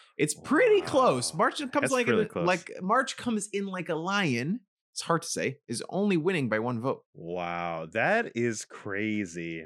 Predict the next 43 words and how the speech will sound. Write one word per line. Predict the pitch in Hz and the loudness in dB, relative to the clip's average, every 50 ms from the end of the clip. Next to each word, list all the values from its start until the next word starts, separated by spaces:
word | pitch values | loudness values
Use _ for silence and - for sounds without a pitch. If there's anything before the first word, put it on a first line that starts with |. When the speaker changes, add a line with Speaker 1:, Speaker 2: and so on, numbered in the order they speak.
| - - | -10 -2
Speaker 2:
Yeah, | 104 143 156 147 | 0 0 2 4
it | 160 170 | 4 4
is | 180 165 151 | 4 4 4
interactive. | 147 127 123 120 107 104 - 95 | 4 4 4 4 4 2 -2 0
Go | 90 127 | 2 2
join | 123 - 143 143 | 2 4 2 2
that | 139 131 123 | 4 2 2
Patreon. | - 139 127 - - 104 87 82 78 - _ - | 4 2 0 2 0 0 0 -2 -4 -10 _ -2
Yo, | 117 151 180 160 | 2 4 4 4
so | - - 196 160 - - 175 175 175 175 175 - - - - _ _ | 6 6 4 4 6 6 6 8 6 4 4 2 -4 -10 -12 _ _
Speaker 1:
<laughs> | _ - - - | _ -20 -10 -2
Speaker 2:
Mar-, | 139 160 185 165 | 2 4 4 4
<laughs> | 170 - - 202 175 - - 165 147 - 147 131 - - 139 - - 131 - 170 208 233 254 - - 196 - | 4 4 4 2 0 2 0 -2 -2 0 -4 -6 -4 -6 -8 -8 -8 -16 -12 -10 -8 -6 -6 -6 -6 0 2
uh, | 156 170 | 2 4
but | 160 208 | 6 4
if | 220 | 4
you | 220 214 | 4 4
can't | 233 233 220 | 2 2 4
do | 208 214 190 | 4 4 6
that, | 190 180 185 170 | 6 6 6 4
if | 151 151 | 4 4
you | 156 | 4
don't | 160 | 4
have | 160 156 | 4 4
any | 156 156 151 | 4 2 4
money, | 139 131 127 131 | 4 4 2 2
you | 131 123 110 | 0 0 -2
can | - - 104 | -4 -4 -4
follow | - 117 104 110 110 104 | 0 2 4 4 4 4
us | 98 | 2
here | - 107 101 | 2 2 2
on | 98 98 | 2 2
Twitch. | - - 170 156 151 - - | 0 2 2 2 2 0 -4
You | 117 | -6
can | 98 101 101 | -4 -4 -4
leave | 98 95 | -4 -4
us | 98 95 - | -4 -6 -8
a | 104 | -8
five-star | - - 117 113 110 - - - 104 92 92 | -2 0 2 2 2 0 0 0 2 2 4
review | 95 95 95 113 117 110 101 | 2 0 2 0 0 2 2
on | 98 | 0
iTunes. | 92 113 123 127 120 - 131 127 123 117 110 | 0 0 0 0 0 -2 -2 -2 -2 -4 -4
It's | - 87 - - | -6 -10 -10 -12